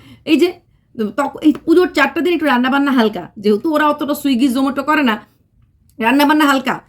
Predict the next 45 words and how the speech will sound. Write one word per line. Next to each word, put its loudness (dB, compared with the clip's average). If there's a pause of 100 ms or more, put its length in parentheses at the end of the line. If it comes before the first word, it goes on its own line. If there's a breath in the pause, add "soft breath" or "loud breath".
(200 soft breath)
সেখানে -2
রান্নাবান্না -2
হালকা -2
করা -4
তো -6
দূর -2
কি -14
বাত, -4
ওখানে -6
আরো -4
ফ্রাইড -2
রাইস, -4
আলুর -4
দম, -2 (380 loud breath)
লু-, -2
লুচিও 0
হবে, 0
রুটিও -6
হবে, -4 (320)
মানে -6 (120)
অঢেল 4
ব্যাপার 0
শুরু -8
হয়ে -4
যায়। -12 (260)
তাই -12
সেটা -2 (440 soft breath)
মানে 0 (240)
at -2
least 0
ওই 0
সেন্স -2
থাকতে -2
লাগে। -6 (280 soft breath)
যদিও 4
বা 2
দেখা -4
করতে -8
আসলাম, -2
ছুটি -6
ছাড়া, -2
ছুটি 0
ছাড়া 0
পাই 0
না, -2